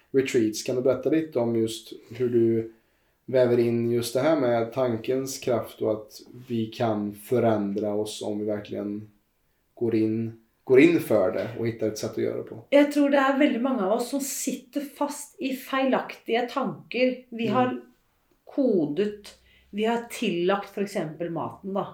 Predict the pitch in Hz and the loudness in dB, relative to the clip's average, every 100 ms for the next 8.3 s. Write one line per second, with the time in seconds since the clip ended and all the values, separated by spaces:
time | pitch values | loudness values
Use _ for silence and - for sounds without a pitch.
0 | - - 127 120 - 185 175 185 196 208 | -14 -10 -8 -8 0 0 2 -2 -2 -2
1 | 208 208 180 190 175 170 190 180 196 202 | 0 2 2 0 -2 -4 -4 -4 -4 -6
2 | - 196 - - 285 311 208 - 269 269 | -4 -8 -6 -2 0 0 -2 -4 -6 -4
3 | 240 240 247 208 262 208 170 214 - 208 | -6 -6 -6 -2 -2 -2 -2 -6 -4 0
4 | 196 214 226 240 202 185 190 - - - | 0 -2 -6 -4 -2 -2 -4 -12 -20 -20
5 | - - - - 240 233 226 190 196 180 | -20 -20 -14 -8 -6 -4 -4 -6 -4 -2
6 | 185 180 - - - - - 202 185 - | -2 -4 -10 -20 -20 -20 -2 0 0 0
7 | 185 - 190 185 190 196 196 170 - 175 | -2 4 4 4 4 4 4 2 -2 2
8 | 170 170 170 | 4 4 0